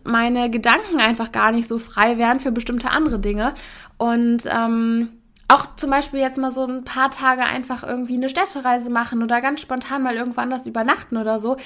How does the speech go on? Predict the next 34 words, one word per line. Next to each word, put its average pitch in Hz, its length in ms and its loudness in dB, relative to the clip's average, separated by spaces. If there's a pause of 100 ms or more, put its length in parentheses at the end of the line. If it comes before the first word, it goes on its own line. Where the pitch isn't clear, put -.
(220)
das 226 220 -4
war 196 220 4
bei 294 140 2
mir 240 180 0
einfach 214 320 -2
damals 202 400 -4
nicht 233 180 -6
drin, 277 200 2 (380)
weil 226 420 4
dann 220 280 4
habe 214 200 -2
ich 208 80 -8
ja 196 100 0
nicht 202 220 -4
mein 196 160 -2
gewohntes 190 340 -4
Essen 285 460 0
und 214 300 -2
wie 202 100 -2
auch 196 80 -4
immer 320 320 2 (340)
und 226 560 0 (240)
das 226 200 2
fand 294 180 0
ich 320 80 -2
dann 247 160 -4
schon 240 120 -8
gar 247 140 4
nicht 302 180 -2
mehr, 262 280 0
gar 269 160 2
nicht 294 180 -4
mehr 262 160 -2
so 240 100 -6